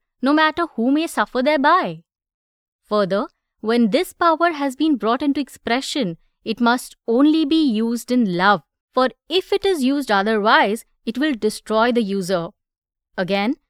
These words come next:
the power must not be used by the finite human will, but an endeavor must be made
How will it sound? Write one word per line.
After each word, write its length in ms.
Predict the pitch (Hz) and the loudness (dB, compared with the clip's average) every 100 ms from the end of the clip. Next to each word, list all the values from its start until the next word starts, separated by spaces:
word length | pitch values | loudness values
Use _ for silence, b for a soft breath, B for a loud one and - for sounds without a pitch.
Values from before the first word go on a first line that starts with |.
| _ | _
the 140 | 208 214 | -8 -4
power 500 | - 247 285 311 339 | 0 2 2 2 2
must 340 | 277 226 - | 0 -2 -4
not 260 | 226 247 247 | -2 -2 -2
be 80 | 294 | -2
used 400 | 254 226 262 233 | -2 -2 -4 -2
by 140 | 233 | -2
the 100 | 233 | -4
finite 680 | 240 - 240 254 262 269 269 | -8 -2 0 2 2 0 -2
human 380 | 247 233 247 233 | 0 2 4 4
will, 280 | 262 285 160 _ _ _ - | 4 2 -6 _ _ _ -6
but 200 | 202 233 | -4 -2
an 120 | 233 _ | -6 _
endeavor 560 | 220 254 311 294 208 240 | 0 2 2 2 0 2
must 320 | 233 233 - | 0 -2 -4
be 180 | 254 294 | -2 0
made 400 | 339 262 185 | 2 2 0